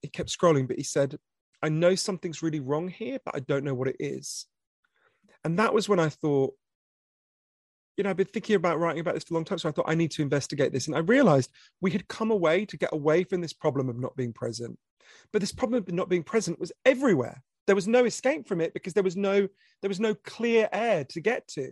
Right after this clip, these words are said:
right? And that's when I thought, "I need to figure out what the fuck is happening to us here."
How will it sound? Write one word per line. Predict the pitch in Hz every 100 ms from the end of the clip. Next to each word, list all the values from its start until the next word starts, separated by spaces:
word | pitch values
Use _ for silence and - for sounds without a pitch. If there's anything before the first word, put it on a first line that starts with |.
| -
right? | 139 170
And | 180
that's | 208 -
when | 196
I |
thought, | 170 160 139 - _ _ _
"I | 180
need | 202
to | -
figure | 240 262
out | 240
what | -
the | 147
fuck | - 196 -
is | 160
happening | 214 - 302 214
to | 135 120
us | 117
here." | - -